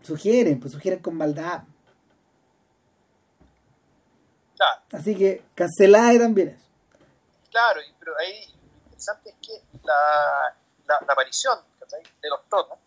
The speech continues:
Speaker 2: se da justo en un momento en que el, efectivamente la puesta en escena se consuma,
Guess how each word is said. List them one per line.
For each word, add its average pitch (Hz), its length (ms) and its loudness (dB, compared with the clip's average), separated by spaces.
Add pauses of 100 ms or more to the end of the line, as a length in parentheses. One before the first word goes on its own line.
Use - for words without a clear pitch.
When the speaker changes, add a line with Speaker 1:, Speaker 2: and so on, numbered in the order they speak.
(320)
Speaker 2:
se - 160 -6
da 170 80 0
justo - 320 -12
en 240 80 -12
un 226 80 -16
momento 220 600 -10 (100)
en 240 160 -14 (120)
que - 120 -16 (300)
el, - 360 -18
efectivamente - 540 -4
la 147 80 0
puesta 190 180 -10
en 180 60 -14
escena 220 500 -4
se - 160 -14
consuma, - 480 -6